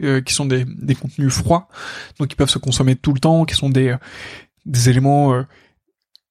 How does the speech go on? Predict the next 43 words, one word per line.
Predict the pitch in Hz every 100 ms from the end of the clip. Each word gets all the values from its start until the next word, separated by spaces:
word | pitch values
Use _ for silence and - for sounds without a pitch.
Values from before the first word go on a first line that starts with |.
| _ _ _ _ _ _ _ _ _ _ _ _ _ _ _ _ _ _ _ _ -
des | 127 127
éléments | 135 135 135
explicatifs | 143 - - 143 143 185 - -
sur, | - 135 127
euh, | 123 127 127 127 - - 113 - - _
sur | - 135
le | 131
vin. | 143 190 190 -
Euh, | 127 127 -
et | 127
là, | 156
l'objectif, | 143 127 123 170
ça | 143
va | 135
être |
de | 139
porter | 127 123 151
des | 131 127
éléments | 127 143 151
qui |
sont | - 135
un | 127
peu | 123
plus | - 139
d'actualité | 131 - 131 123 151 151 147
ou | 135
qui | 123 -
correspondent | 123 123 131
un |
peu | 123
plus | - 135
à |
des | 123
dégustations | 127 135 131 127 - 143 143 143
ou | 127
à | 123
des | 127
millésimes | 131 135 131 143 135
ou | 123
des |
choses | 123 135
comme | 131 120
ça. | 151